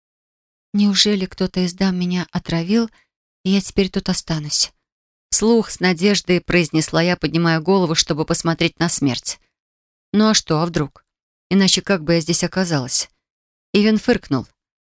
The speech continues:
«Нет, это просто наша связь после поцелуев окрепла. А ты немного восстановила силы после закрытия портала. Мы теперь сможем видеться чаще, например, когда ты спишь,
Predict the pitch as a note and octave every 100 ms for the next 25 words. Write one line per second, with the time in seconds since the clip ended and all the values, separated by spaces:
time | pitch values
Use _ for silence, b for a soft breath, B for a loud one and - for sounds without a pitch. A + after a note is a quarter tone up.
0 | _ _ D3 F#3 - C#3 C#3+ D#3 D#3+ D3+
1 | D3+ D3+ C#3+ - D3+ C#3+ - C#3+ C#3+ C#3
2 | - D3 D3 - - C#3+ C3+ - - _
3 | _ _ _ _ - D3+ - A#3 E3 D#3
4 | F3+ D#3 D#3 D3 D#3 D3+ D3+ D#3 D3 -
5 | F3 C#3+ - D#3 C#3+ C#3 - C#3 C#3+ -
6 | C#3 - C#3+ C#3 - _ _ _ _ _
7 | _ - - - E3 D#3 - D3+ D3+ C#3+
8 | C#3+ - - - B2+ - - C#3 D3 D#3
9 | D#3 D3 D3+ D3+ D3 C#3 - C3+ -